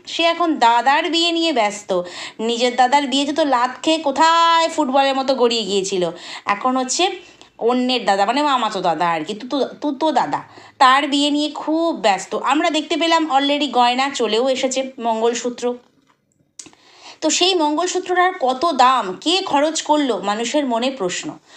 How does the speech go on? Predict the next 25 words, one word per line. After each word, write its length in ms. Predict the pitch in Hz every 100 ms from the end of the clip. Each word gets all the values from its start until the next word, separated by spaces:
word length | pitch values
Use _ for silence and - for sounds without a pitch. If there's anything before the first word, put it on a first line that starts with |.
| - _
কত 280 | - 208 208
দাম 440 | 302 240 226 277 311
তো 100 | 320
বলবোই 500 | 226 254 226 240 226
তোমাদেরকে, 600 | 202 185 180 151 226 277 - - -
আর 80 | 226
তার 120 | 240
সাথে 240 | 240 302 330
কে 340 | 320 277 311 320
খরচ 340 | 285 294 320
করলো 360 | - 392 359 233
একটুখানি 460 | 254 - 349 359 370
তোমাদেরকে, 480 | 320 311 320 330 320 - - -
আহ, 760 | 226 233 226 233 226 220 220 202
বুঝিয়ে 460 | 196 302 - 403
বলে 200 | 311 294
দেবো, 180 | 269 294
তাহলেই 380 | 311 302 339 359
তোমরা 240 | 311 294
বুঝতে 280 | 247 240 269
পারবে 280 | 269 269 370
কে 320 | 370 269 285
খরচ 340 | - 175 165 -
করলো। 380 | 147 143 135 - - - -
এবার 200 | 269 330